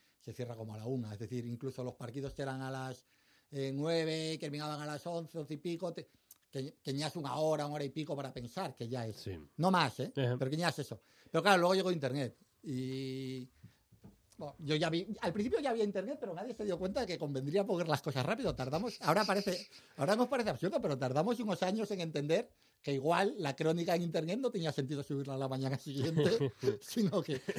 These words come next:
Speaker 1: entonces, cuando alguien dijo,
Speaker 2: Sí.
Speaker 1: "Coño, esto tiene más sentido así", ahí ya se acabó el chollo, porque daba igual a qué hora fuera el partido,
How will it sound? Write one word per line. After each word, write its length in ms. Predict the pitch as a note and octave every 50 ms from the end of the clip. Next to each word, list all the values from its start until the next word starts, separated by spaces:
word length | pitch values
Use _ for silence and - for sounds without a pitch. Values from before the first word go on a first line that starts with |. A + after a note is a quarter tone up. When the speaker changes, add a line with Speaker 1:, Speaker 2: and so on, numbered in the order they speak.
| A2+ -
Speaker 1:
entonces, 340 | - G#2 - E3+ E3 G#3+ G#3+
cuando 280 | - G3 F3+ E3+ E3+ F3+
alguien 280 | G3+ A3+ A#3 A3+ A3+ G#3+
dijo, 240 | G#3 G3 - E3+ C#3+
Speaker 2:
Sí. 60 | C3+
Speaker 1:
"Coño, 260 | F#3 G3 B3 G#3+ D3
esto 280 | D3 C#3 - - F3+ E3
tiene 200 | F3+ E3+ E3+ E3
más 160 | E3 E3 -
sentido 320 | - D3+ C#3+ E3 D#3+ D3+
así", 300 | C#3+ - - F3+ F#3+ C3+ G2+ - - _ _ _
ahí 140 | - C#3 C3
ya 80 | C3+ C#3
se 100 | - D3
acabó 200 | C3+ B2+ A#2+ A2+
el 60 | A2+
chollo, 300 | - - D#3 D3 C3 A#2+
porque 200 | A2+ A#2+ A#2+ C3
daba 160 | B2+ C3 C3+
igual 180 | C#3 C3 C#3 C3+
a 80 | C3+ C3
qué 60 | C3
hora 140 | C3+ C3+ B2+
fuera 180 | - D3 C#3 C3+
el 80 | C3
partido, 540 | C3+ C3+ B2 A#2+ C#3 C#3 C#3+ D3 E3+ A3 -